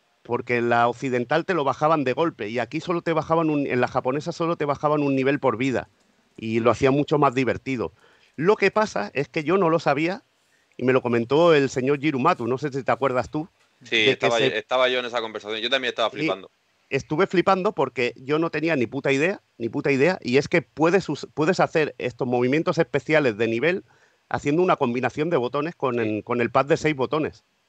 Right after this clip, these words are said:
Speaker 2: Mm. Aunque no tengas
Speaker 1: Claro.
Speaker 2: las tres estrellas, puedes hacer el movimiento especial de tres estrellas con una, una especie de Shoryuken, luego tal, dos bo-, no sé, una
Speaker 1: Sí.
Speaker 2: historia, una combinación que
Speaker 1: Con el
Speaker 2: probamos y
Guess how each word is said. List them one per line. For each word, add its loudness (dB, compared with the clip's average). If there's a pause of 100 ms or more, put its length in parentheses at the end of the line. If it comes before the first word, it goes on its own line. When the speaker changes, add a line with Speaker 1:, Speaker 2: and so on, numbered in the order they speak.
Speaker 2:
Mm. -20 (480)
Aunque -2
no 0
tengas 2
Speaker 1:
Claro. 4
Speaker 2:
las 0
tres -10
estrellas, -4
puedes -4
hacer -8
el -6
movimiento -6
especial -6
de 0
tres -6
estrellas -2
con -2
una, 2
una -8
especie -4
de -2
Shoryuken, 0
luego -4
tal, 0
dos -8
bo-, -12
no -12
sé, -8
una -6
Speaker 1:
Sí. -2
Speaker 2:
historia, 0
una -4
combinación -6
que 0
Speaker 1:
Con 2
el 4
Speaker 2:
probamos 0
y 0